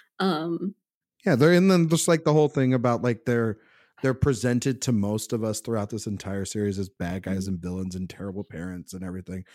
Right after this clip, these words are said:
Speaker 2: And they're really not. They're just survivors.
Speaker 1: That one shot when, like, the rest of the battle is going on and Narcissa, Narcissa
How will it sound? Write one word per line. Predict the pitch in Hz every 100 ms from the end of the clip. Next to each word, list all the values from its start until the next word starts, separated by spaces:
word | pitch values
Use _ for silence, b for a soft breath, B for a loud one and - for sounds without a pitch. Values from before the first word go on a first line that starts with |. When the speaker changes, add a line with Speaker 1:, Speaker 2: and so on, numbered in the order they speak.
| B B B 110
Speaker 2:
And |
they're | 131
really | 147 202 196
not. | 131 131 170 123
They're | 120
just | - -
survivors. | - 101 90 113 101 87 101 - - _ _ _ _ -
Speaker 1:
That | - 208
one | 277 302
shot | - 226 226
when, | 247
like, | 220 214 -
the | 214 220
rest | 190 190 -
of |
the | 247
battle | 202 202
is | 220
going | 220 220 165
on | 165 185 226 B B _
and | 254 240 202
Narcissa, | 110 240 220 202 269 262 262 370 381 B B _
Narcissa | 302 320 403 480